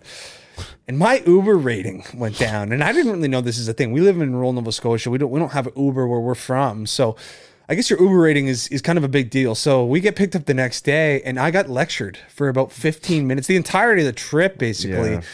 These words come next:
Speaker 1: on how I need to fix my, uh, Uber rating. So there were some generous tips given out for the rest of the trip. I'm still currently working on my Uber rating, Nate.
Speaker 2: Yeah, I mean, well, the guy was, the, the way the guy was breaking it down, I thought, like,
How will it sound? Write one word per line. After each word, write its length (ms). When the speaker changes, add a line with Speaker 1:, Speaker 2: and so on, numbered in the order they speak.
Speaker 1:
on 120
how 240
I 40
need 140
to 80
fix 340
my, 340
uh, 100
Uber 240
rating. 260
So 140
there 80
were 80
some 180
generous 400
tips 300
given 240
out 160
for 80
the 100
rest 220
of 80
the 40
trip. 240
I'm 280
still 460
currently 340
working 320
on 120
my 100
Uber 260
rating, 300
Nate. 240
Speaker 2:
Yeah, 320
I 60
mean, 260
well, 100
the 60
guy 240
was, 200
the, 300
the 100
way 120
the 100
guy 160
was 180
breaking 320
it 120
down, 320
I 80
thought, 340
like, 200